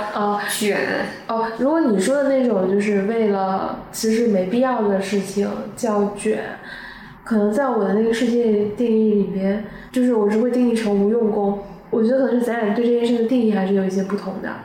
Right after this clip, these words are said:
Speaker 2: 那你觉得“卷”是一个积极的词吗？
Speaker 1: 其实在我的世界里还蛮积极的，就是我其实蛮佩服那些，比如说我会跟别人说我觉得张艺谋很卷，因为我之前看过他拍零八年奥运会的那个幕后的纪录片，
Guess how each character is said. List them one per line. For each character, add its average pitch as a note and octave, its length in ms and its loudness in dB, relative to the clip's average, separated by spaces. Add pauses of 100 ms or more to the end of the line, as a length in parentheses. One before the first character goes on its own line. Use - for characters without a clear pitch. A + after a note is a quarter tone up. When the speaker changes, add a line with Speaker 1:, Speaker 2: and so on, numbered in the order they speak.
(220)
Speaker 2:
那 D#4 100 0
你 B3+ 100 2
觉 G#3 120 2
得 A#3+ 160 2
“卷” F#3 280 -2
是 A3 120 0
一 A3 140 4
个 A#3 60 0
积 A#3+ 180 0
极 F3+ 100 0
的 F#3 140 -2
词 - 280 -10
吗？ F3 280 -10
Speaker 1:
其 C4 140 0
实 E4 100 4
在 G4+ 160 2
我 G#3+ 260 0
的 F#3+ 120 2
世 D#4 160 -2
界 D#4+ 160 2
里 A#3 140 2
还 G3+ 200 -2
蛮 A3 400 2
积 D#4+ 220 0
极 G#3 200 -2
的， - 140 -10 (300)
就 D4+ 100 -2
是 D4 180 0 (200)
我 A3 160 2
其 A#3+ 180 0
实 E4 140 2
蛮 G3+ 340 2
佩 D4 220 0
服 A3 140 0
那 A3 220 4
些， G#3+ 460 0
比 G#3+ 80 0
如 G#3 80 2
说 B3 160 2
我 A3 140 0
会 A3+ 60 2
跟 A#3 120 2
别 G#3+ 100 2
人 G#3 120 0
说 A3+ 100 0
我 G3+ 80 2
觉 F#3+ 80 0
得 F#3+ 80 0
张 A3+ 180 -2
艺 G#3+ 80 2
谋 G3 140 2
很 G#3+ 220 0
卷， G#3+ 280 -4
因 A3 60 -2
为 G#3 80 2
我 G3+ 60 2
之 G#3+ 80 0
前 G3+ 160 0
看 A#3+ 180 -2
过 G#3+ 80 2
他 G#3 280 0
拍 G#3 260 -4
零 G3 200 0
八 G#3 140 -2
年 G#3+ 180 2
奥 G#3 140 0
运 G#3 160 2
会 A3 100 0
的 G3 120 2
那 G3 180 0
个 F#3+ 80 -4
幕 A3+ 160 0
后 A3+ 100 0
的 G3+ 100 2
纪 G#3+ 180 -2
录 G#3 80 2
片， G#3+ 320 0